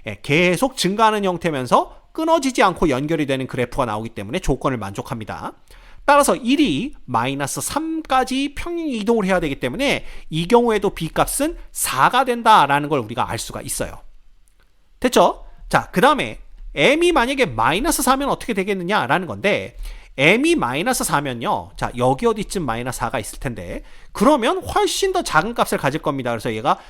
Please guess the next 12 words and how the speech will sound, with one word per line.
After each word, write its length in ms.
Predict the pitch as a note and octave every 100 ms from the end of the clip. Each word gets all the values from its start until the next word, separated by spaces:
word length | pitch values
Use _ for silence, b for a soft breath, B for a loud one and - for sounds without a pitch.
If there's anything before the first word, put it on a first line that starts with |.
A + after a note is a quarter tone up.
| B
계속 720 | - C#4 D#4 E4 D#4+ D#4+ C#4+
이렇게 200 | F#3+ -
와서, 460 | F#3+ B2 A3 A2+ -
뭐, 160 | G#2+ A2
대충 320 | B2 A#2 E3
그려볼게요. 600 | D3 D3 D#3 C#3 A2 F4 b b b b b b -
여기쯤에서 1300 | B2+ C#3 D#3+ B3+ C4+ - - C4 B3 - E3+ B3
이제 140 | A#3 F3+
그래프가 400 | - F#3 - F#3
이렇게 320 | A3 D4 A#3+
될 120 | D#3
텐데, 560 | - G#2+ C3 F3+ G2